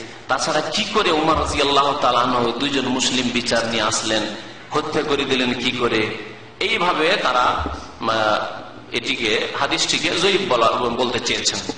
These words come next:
কিন্তু যারা বলেছেন যে হাদিসটি সহিহ, এবং হাদিসটি সহিহ, যেমন ফথুল বারিতে হাফিজ ইবনে হাজার রাহমাতুল্লাহ আলাইহি হাদিসটির সনদকে সহিহ বলেছেন।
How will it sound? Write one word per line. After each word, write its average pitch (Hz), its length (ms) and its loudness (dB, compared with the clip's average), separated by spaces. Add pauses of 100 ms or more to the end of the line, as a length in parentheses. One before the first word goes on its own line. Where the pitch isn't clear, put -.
(840)
কিন্তু 185 220 0
যারা 190 200 4
বলেছেন 208 380 2
যে 190 60 2
হাদিসটি 151 400 0
সহিহ, - 560 -2 (240)
এবং 135 320 2
হাদিসটি 143 680 -2 (100)
সহিহ, 143 640 -2
যেমন 127 200 2
ফথুল 156 360 0
বারিতে 139 340 2
হাফিজ 135 300 0
ইবনে 135 160 2
হাজার 135 200 2
রাহমাতুল্লাহ 135 480 2
আলাইহি 147 180 0
হাদিসটির 151 320 -2
সনদকে 147 420 2
সহিহ 196 260 0
বলেছেন। 107 440 -2